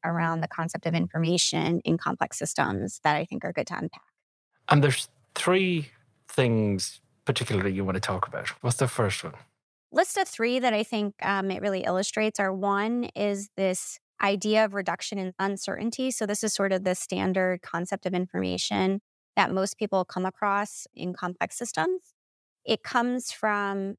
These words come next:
Speaker 1: the work of Claude Shannon in the mid nineteen hundreds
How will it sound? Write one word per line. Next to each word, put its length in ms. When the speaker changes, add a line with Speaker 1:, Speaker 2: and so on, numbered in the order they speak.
Speaker 1:
the 120
work 180
of 100
Claude 280
Shannon 580
in 580
the 100
mid 300
nineteen 340
hundreds 720